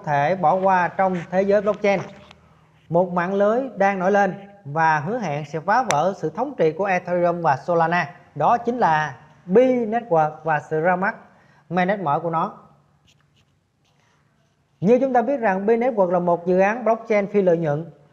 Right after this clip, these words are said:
nhằm mục tiêu mang đến cho mọi người khả năng tham gia vào thế giới tiền điện tử một cách dễ dàng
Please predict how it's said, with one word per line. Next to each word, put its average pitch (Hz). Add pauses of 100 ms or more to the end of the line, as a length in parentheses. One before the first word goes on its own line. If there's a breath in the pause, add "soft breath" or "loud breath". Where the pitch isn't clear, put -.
(420)
nhằm 175
mục 165
tiêu 208
mang 202
đến 214
cho 202
mọi 170
người 170
khả 160
năng 185
tham 185
gia 180
vào 156
thế 175
giới 190
tiền 160
điện 151
tử 147
một 156
cách 190
dễ 165
dàng 160